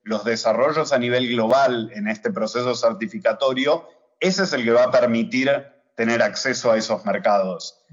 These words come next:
Yo creo que si se hacen anuncios a nivel global y si se entiende que la cosa va para ese lado, eso va a repercutir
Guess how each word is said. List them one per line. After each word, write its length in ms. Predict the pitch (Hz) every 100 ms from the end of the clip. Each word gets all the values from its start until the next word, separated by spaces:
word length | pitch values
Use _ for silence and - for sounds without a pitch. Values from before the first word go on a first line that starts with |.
| - -
Yo 160 | 123
creo 140 | 120 -
que 140 | 131
si 240 | - 131
se 120 | 113 151
hacen 240 | 156 147
anuncios 560 | 131 143 165 165 156 123
a 40 |
nivel 300 | 117 123 139
global 480 | 135 117 131 147 139
y 60 |
si 140 | 113 104
se 120 | 104
entiende 560 | 104 101 147 156 135 113
que 100 | 107
la 140 | 101
cosa 300 | 123 123 120
va 140 | 117
para 200 | 117 110
ese 180 | 110 107
lado, 680 | 104 139 151 170 - - _ 113
eso 220 | 117 127
va 100 | 123
a 80 | 123
repercutir 840 | 123 117 110 117 98 131 139 165